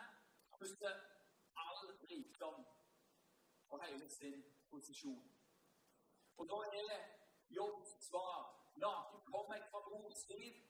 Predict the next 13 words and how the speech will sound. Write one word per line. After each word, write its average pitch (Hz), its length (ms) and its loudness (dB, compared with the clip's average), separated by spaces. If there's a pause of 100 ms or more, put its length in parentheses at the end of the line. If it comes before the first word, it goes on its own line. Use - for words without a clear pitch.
(420)
naken 180 360 2
skal - 180 0
jeg 175 180 0
vende 160 340 2
tilbake. - 540 -2 (480)
Herren 135 320 2
ga, 156 160 2 (500)
Herren 156 340 0
tok, 180 280 -4 (440)
Herrens 147 320 -2
navn 143 640 -2
være 131 220 0
lovet.» 113 420 -2